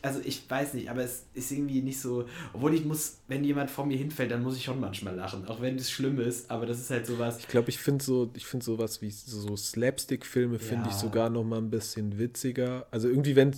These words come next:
Speaker 2: wenn's nicht echt ist, sondern wenn ich weiß, es ist so,
Speaker 1: Mhm.
Speaker 2: so geschauspielert, weil so, so, so Slapstick-Filme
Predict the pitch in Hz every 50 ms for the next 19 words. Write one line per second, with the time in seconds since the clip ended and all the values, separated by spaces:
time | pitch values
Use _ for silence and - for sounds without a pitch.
0 | - - 135 127 135 135 - 135 117 - 117 135 139 139 - 123 - - 120 113
1 | 117 117 120 120 117 - 120 117 127 120 127 113 104 - - - 120 110 110 113
2 | - - - - - - 117 117 120 117 117 120 127 - - - 120 110 110 107
3 | - 120 117 147 151 - - 175 170 165 160 135 131 123 120 127 117 120 120 110
4 | 104 110 107 107 104 104 - - - - 117 131 - - - - 143 123 131 -
5 | - - 135 131 127 127 123 120 113 107